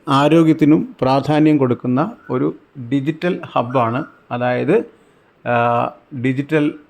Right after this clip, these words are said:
ആ, അക്കാഡമിയാണ് ഫാമിലി വെൽബീയിങ് ഹബ്ബ്. ഈ, ആ, നേരത്തെ ഞാൻ കോഡ് ഓഫ് ഓണറിനെ കുറിച്ച് പറഞ്ഞപ്പോൾ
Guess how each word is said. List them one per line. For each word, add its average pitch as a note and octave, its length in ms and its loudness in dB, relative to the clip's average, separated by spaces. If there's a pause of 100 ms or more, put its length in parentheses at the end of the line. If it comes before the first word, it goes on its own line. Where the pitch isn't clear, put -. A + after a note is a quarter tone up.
(120)
ആ, A#2+ 420 0 (100)
അക്കാഡമിയാണ് C3+ 800 0 (140)
ഫാമിലി A#2+ 460 -2 (160)
വെൽബീയിങ് A#2+ 380 -4 (180)
ഹബ്ബ്. A#2 220 -8 (2000)
ഈ, F3+ 260 4 (100)
ആ, D3 520 0
നേരത്തെ D#3+ 400 2
ഞാൻ E3 200 2
കോഡ് D#3 300 2
ഓഫ് E3 200 0
ഓണറിനെ D#3 260 2
കുറിച്ച് D3 260 -4
പറഞ്ഞപ്പോൾ C#3+ 600 0